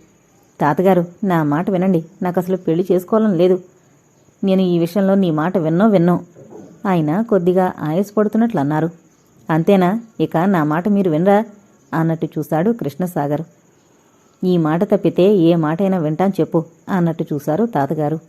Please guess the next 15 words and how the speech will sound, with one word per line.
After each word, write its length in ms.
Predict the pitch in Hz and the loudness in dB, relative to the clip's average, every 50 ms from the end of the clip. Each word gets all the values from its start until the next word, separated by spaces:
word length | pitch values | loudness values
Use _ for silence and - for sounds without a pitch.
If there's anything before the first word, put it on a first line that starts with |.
| _ _ _ _ _ _ _ _ _ - | _ _ _ _ _ _ _ _ _ -2
ఇక 140 | 254 254 269 | 0 2 2
అక్కడ 180 | 254 247 247 | 2 2 2
కూర్చోవడం 540 | 247 247 - 262 262 247 - 269 254 247 240 | 0 2 2 0 2 2 2 2 2 4 2
ఇష్టం 260 | 196 175 - 233 233 | 2 0 2 2 4
లేనట్లుగా 420 | 240 233 233 233 233 233 220 233 226 | 6 6 4 4 2 2 4 4 2
సూచిస్తూ 640 | 220 226 - 208 208 - 226 233 - - 214 214 214 | 2 0 -4 -4 -4 -4 -6 -4 0 2 4 4 2
చేతి 460 | 220 214 - - 165 160 175 175 220 | 0 -4 -6 -2 0 0 0 2 2
వాచి 300 | 180 151 147 170 170 - | 2 2 0 0 -2 0
వైపు 220 | 220 233 233 233 226 - | 2 2 0 0 -2 -4
చూసుకున్నాడు. 420 | 151 - - 165 151 151 156 160 165 170 - _ _ _ _ _ _ _ - | -4 -4 -4 -4 -2 0 0 -2 -2 -6 -10 _ _ _ _ _ _ _ -4
"టైం 240 | 160 156 156 170 190 | -2 0 0 2 2
అయింది, 400 | 190 190 190 190 185 180 185 180 - - | 2 2 2 2 0 0 -2 -4 -6 -4
నాకు 220 | 190 196 190 - | -4 -2 -2 -4
పనుంది" 480 | 190 196 - 143 151 180 202 208 214 208 | -4 -2 -2 -2 0 2 2 2 2 2
అన్నట్టు. 360 | 175 143 143 147 143 160 160 | 2 0 -2 -2 -2 -4 -6